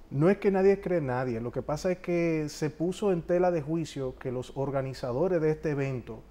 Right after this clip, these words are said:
hay-, le hayan fallado a la nación dominicana. Entonces, el gobierno en buena lid convocó a la O E A para que sea la O E A como un agente externo del panorama político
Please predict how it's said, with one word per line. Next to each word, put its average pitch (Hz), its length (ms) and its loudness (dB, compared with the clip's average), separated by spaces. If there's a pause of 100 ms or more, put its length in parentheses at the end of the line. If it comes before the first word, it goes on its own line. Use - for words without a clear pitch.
(220)
hay-, 143 260 0
le 135 120 0
hayan 160 240 0
fallado 147 580 0
a 135 60 0
la 123 100 -4
nación 131 340 -8
dominicana. 123 600 -8 (720)
Entonces, 147 760 -2 (220)
el 143 160 2
gobierno 156 580 4
en 143 100 2
buena 165 300 6
lid 147 220 2 (680)
convocó 165 680 8
a 202 40 10
la 175 160 10
O 170 120 10
E 147 100 8
A 120 220 4 (240)
para 147 240 6
que 147 220 2
sea 202 240 4
la 208 120 6
O 202 120 8
E 175 100 8
A 139 220 6
como 135 200 0
un 190 540 2
agente 190 600 2
externo 151 720 2 (220)
del 131 280 4
panorama 156 920 6
político 160 600 0